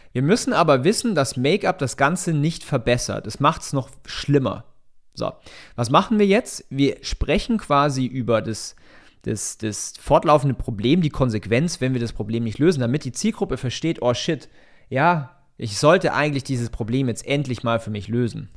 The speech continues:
Und jetzt kommt der entscheidende Punkt. Jetzt pitchen wir die, die, die Lösung in Form unseres Produktes. Aber was, wenn es eine Lösung gibt, die deine Haut wirklich strahlen lässt? Entdecke die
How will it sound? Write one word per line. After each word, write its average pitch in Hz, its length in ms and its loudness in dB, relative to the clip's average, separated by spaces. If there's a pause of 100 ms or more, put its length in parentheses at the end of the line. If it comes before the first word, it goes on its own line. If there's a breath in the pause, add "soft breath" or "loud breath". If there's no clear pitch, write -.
(160)
Und 120 160 -4
jetzt 175 220 4
kommt 196 180 2
der 165 100 8
entscheidende 147 500 4
Punkt. 208 480 6 (540 soft breath)
Jetzt - 520 0 (160)
pitchen 175 520 4
wir 139 440 4
die, 110 400 -4 (140)
die, 113 240 -4
die 110 140 -6
Lösung 135 560 6
in 120 200 -4
Form 170 460 0 (180)
unseres 143 760 2 (160)
Produktes. - 840 0 (380 loud breath)
Aber 151 200 6
was, 269 220 4
wenn 269 100 6
es 226 100 0
eine 190 180 2
Lösung 208 300 4
gibt, 196 200 0
die 165 60 -4
deine 147 340 2
Haut 156 260 4
wirklich 175 340 2
strahlen 175 440 0
lässt? 92 400 -8
Entdecke 214 420 2
die 165 360 0